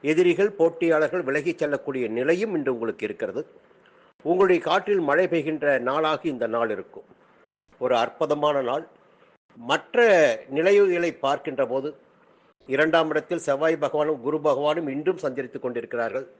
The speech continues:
குருமங்கள யோகத்துடன். அதனால் நிச்சயமாக உங்களுக்கு இந்த நாள்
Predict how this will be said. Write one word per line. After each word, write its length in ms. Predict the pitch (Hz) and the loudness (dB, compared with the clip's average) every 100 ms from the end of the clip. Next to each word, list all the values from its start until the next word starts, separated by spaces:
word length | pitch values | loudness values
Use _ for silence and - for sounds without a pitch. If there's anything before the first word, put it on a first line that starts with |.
| _ _ _ _ _ - | _ _ _ _ _ 0
குருமங்கள 440 | 139 180 170 147 | 2 4 4 2
யோகத்துடன். 640 | 127 127 131 123 127 131 127 - _ _ _ _ - | 2 0 -2 -6 -4 -4 -4 -16 _ _ _ _ -4
அதனால் 460 | 131 139 160 240 | 0 2 4 4
நிச்சயமாக 840 | 180 160 - 226 214 190 175 196 | 4 0 0 2 4 2 2 0
உங்களுக்கு 640 | 180 156 151 139 - 196 143 | 0 0 0 -2 -2 -4 -2
இந்த 240 | 139 135 | -2 -2
நாள் 320 | 127 165 196 | 0 -2 -2